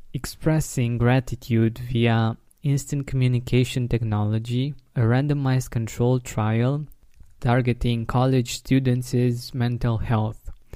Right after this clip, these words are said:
And I think this is really interesting because I was very curious whether or not,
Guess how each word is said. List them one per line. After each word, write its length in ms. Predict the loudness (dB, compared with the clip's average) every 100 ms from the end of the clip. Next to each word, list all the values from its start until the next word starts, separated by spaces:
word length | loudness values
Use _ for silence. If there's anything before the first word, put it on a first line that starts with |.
| -20 -20 -20 -20 -18 -2
And 160 | 2 4
I 100 | 4
think 240 | 4 2
this 240 | 2 2 2
is 380 | 2 2 2
really 440 | 4 4 6 2 2
interesting 680 | 0 0 -4 0 -2 0 -2
because 320 | 2 2 4
I 140 | 6
was 540 | 6 6 4 4 0 -2
very 320 | 4 4 4
curious 600 | 0 2 4 2 -2 -2
whether 360 | -2 0 0
or 80 | 0
not, 380 | -2 -2 -4 -6